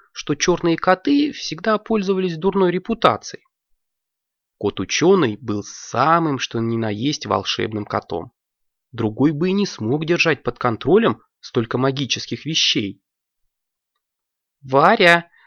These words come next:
а может быть, ты нас туда перенесёшь по воздуху? Ну, как ты умеешь?»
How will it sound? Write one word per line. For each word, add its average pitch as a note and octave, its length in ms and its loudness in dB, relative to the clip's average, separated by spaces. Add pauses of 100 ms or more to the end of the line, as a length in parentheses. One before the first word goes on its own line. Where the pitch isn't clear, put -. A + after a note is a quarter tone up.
(240)
а C#3 320 8
может E3+ 300 0
быть, E3 260 -6
ты D#3+ 120 0
нас - 500 -2
туда E3 300 2
перенесёшь F#3 600 -2
по G#3 120 4
воздуху? B3 680 -2
Ну, C4+ 440 0
как A#3+ 200 0
ты C4+ 120 2
умеешь?» D3 640 0